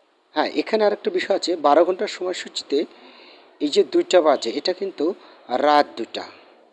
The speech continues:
ঠিক আছে, আমাদের রাত দুটা, কারণ রাত বারোটার পর থেকে তখন আমাদের সময় যা, আন্তর্জাতিক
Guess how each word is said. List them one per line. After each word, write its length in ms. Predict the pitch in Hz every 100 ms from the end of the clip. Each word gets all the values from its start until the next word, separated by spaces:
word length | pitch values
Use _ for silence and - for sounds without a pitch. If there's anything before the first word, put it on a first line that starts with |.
| _ _ _
ঠিক 140 | - 165
আছে, 120 | 180 139
আমাদের 360 | 117 135 190 220 117
রাত 180 | 131 131 -
দুটা, 200 | 123 - -
কারণ 160 | 151 165 127 151 - - - 131
রাত 220 | 151 175 180 -
বারোটার 500 | 156 160 170 196 196
পর 220 | - 135
থেকে 360 | - - 190 - - _ _ _ _ _ _ _ _ _ _ _ _ _ _ _ _ _ _ _ -
তখন 300 | 170 - 233 214 139
আমাদের 340 | 135 135 202 - - _ _ _ _ _ _ _ _ _ _ _ _ _ _ -
সময় 480 | - 165 170 180
যা, 180 | 170 196 349 - - _ _ _ _ _
আন্তর্জাতিক 680 | 151 185 185 190 190 - 196